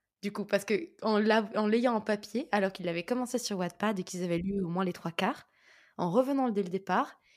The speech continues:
et en relisant parfois des chapitres qui n'avaient pas bougé d'un poil, où c'était les mêmes phrases et tout, qui m'ont dit : « Mais attends, c'était ç-, ça, c'était sur Wattpad, ça ? » Et je, et, et ça, c'était trop drôle parce que du coup, en fait, j'ai des personnes qui ont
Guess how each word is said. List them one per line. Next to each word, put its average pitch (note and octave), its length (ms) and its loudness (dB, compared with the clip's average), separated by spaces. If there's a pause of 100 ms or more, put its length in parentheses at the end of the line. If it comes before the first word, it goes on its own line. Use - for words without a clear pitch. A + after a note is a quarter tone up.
et G#3 80 2
en G3+ 40 2
relisant A3+ 320 2
parfois A3 220 -2
des F#3+ 80 -4
chapitres A3+ 320 -6
qui G3+ 60 -4
n'avaient E3+ 180 -4
pas G#3 100 -2
bougé F#3+ 380 -4 (320)
d'un F#3 120 0
poil, D3+ 280 -2 (400)
où F#3 80 -4
c'était F3+ 240 0
les E3+ 180 2
mêmes B3 80 -2
phrases A#3 300 2
et F#3+ 80 -4
tout, A3 160 -10
qui - 180 -8
m'ont F3 140 -2
dit : « G3+ 120 -4
Mais F#3+ 80 -2
attends, E3 200 -10
c'était - 240 -14
ç-, - 200 -20
ça, A3+ 200 -10
c'était G#3+ 240 -12
sur - 420 -12
Wattpad, F#3+ 380 -8
ça ? » D#4 200 -6 (480)
Et G#3 220 2
je, G3+ 280 2
et, G3 400 2
et G#3+ 40 2
ça, C#4 140 0
c'était - 280 -8
trop A3+ 120 2
drôle A#3+ 260 4
parce F#3+ 160 0
que G#3+ 80 -4
du F#3+ 160 -6
coup, - 160 -6
en A3 140 0
fait, B3 340 -4 (320)
j'ai G3 140 -6
des F3+ 80 -4
personnes - 360 -8
qui - 120 -10
ont E3 100 -10